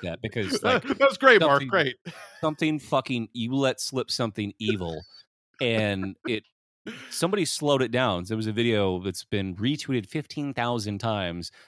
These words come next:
Speaker 1: They slowed it down so you can really appreciate, uh, just how disturbing the look on his face is, where it's
Speaker 2: <laughs>
Speaker 1: like his mind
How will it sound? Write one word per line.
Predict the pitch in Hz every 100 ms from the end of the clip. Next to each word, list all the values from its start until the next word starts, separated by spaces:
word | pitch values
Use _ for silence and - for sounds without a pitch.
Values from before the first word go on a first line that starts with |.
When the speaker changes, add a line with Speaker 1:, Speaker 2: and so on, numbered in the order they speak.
| _
Speaker 1:
They | 107
slowed | - - 135 135
it | 107
down | 117 110 95
so | 107
you |
can | 92 98
really | 107 98
appreciate, | - 98 92 101 87 85 - - - _ _
uh, | 101 90 85 85
just | 117 117
how | 147
disturbing | 120 107 - - 113 110 104
the | 87
look | 87 135 123
on | 92
his | 90
face | - 92 -
is, | 101 92 95
where | 104 95
it's | - 107 - _
Speaker 2:
<laughs> |
Speaker 1:
like | 113 101
his | 135 117 98
mind | 104 110 139 120 98 95